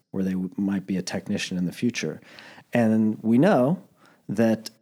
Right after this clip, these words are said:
you know, whether it's the apprenticeship program or it's the relationship with the local trade school, you know, you're gonna get the cream of the crop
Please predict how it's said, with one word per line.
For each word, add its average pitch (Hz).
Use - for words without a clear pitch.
you 117
know, 107
whether 113
it's 110
the 117
apprenticeship 117
program 113
or 104
it's 101
the 98
relationship 104
with 104
the 107
local 104
trade 151
school, 107
you 123
know, 113
you're 110
gonna 123
get 127
the 110
cream 113
of 107
the 98
crop -